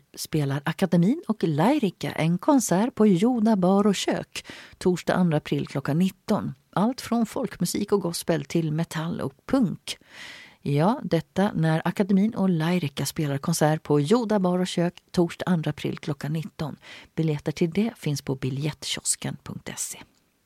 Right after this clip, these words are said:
Till sist ska vi tipsa om att det är quiz-torsdag på Danskens Café i Visby, torsdag andra april klockan nitton.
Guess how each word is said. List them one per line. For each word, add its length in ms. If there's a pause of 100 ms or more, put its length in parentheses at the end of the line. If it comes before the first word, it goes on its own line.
(1600)
Till 260
sist 220
ska 120
vi 60
tipsa 320
om 80
att 100
det 80
är 60
quiz-torsdag 800
på 100
Danskens 640
Café 540
i 220
Visby, 460
torsdag 540
andra 320
april 340
klockan 420
nitton. 480